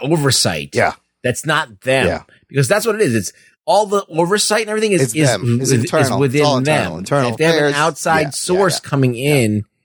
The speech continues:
Speaker 1: and evaluating
Speaker 2: Yeah.
Speaker 1: it, then you might see some shit change. So, okay, that's a good idea. Let's do that. What else? Anything else, Imran?
Speaker 2: Uh,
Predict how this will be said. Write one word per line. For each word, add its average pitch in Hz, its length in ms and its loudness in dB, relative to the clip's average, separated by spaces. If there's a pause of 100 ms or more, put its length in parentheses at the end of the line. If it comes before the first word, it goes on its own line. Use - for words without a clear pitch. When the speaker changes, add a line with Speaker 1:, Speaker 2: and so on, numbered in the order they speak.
(520)
Speaker 1:
and 117 220 -2
evaluating 127 920 0
Speaker 2:
Yeah. 127 160 2
Speaker 1:
it, - 140 -8 (460)
then 160 320 -2
you 165 100 4
might 147 280 0
see 156 260 2
some 123 220 0
shit - 280 -2
change. 85 600 -2 (380)
So, 156 120 -2 (100)
okay, 202 260 2
that's 240 400 -2
a 403 40 -14
good 240 120 2
idea. 139 400 2
Let's 254 200 0
do 247 140 -10
that. 220 300 2
What 180 100 0
else? 120 320 0
Anything 139 320 0
else, 175 220 2
Imran? 233 400 -2 (720)
Speaker 2:
Uh, 151 1120 2